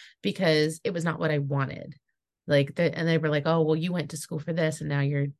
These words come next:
doing this." And I'm like, "Yeah, well, it's a means to an end. Like, it pays the bills," but it wasn't, the fulfillment wasn't there. And I didn't have, like,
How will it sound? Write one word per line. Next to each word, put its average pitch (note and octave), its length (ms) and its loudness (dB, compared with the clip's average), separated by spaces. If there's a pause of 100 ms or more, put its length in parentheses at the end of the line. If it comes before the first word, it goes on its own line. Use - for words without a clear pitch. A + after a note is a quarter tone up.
(380)
doing D#3 300 2
this." D#3+ 340 0
And D#3+ 80 -8
I'm D#3+ 80 -4
like, F3 160 -8
"Yeah, A#3 220 -6
well, A3 240 -6
it's A3+ 500 -4
a A3 60 -6
means A3 320 -4
to G3+ 140 -4
an F#3+ 100 -2
end. F3+ 240 -2
Like, F3+ 160 -6
it - 40 -8
pays F#3+ 280 -4
the E3+ 60 -10
bills," E3 360 2 (420)
but - 120 4
it E3+ 80 4
wasn't, E3+ 540 2 (200)
the F#3 80 0
fulfillment G3 600 -2
wasn't D3 320 0
there. C3+ 340 -2 (800)
And D#3+ 420 2 (320)
I F3 160 0
didn't F#3+ 380 0
have, E3+ 540 2
like, D#3 360 -4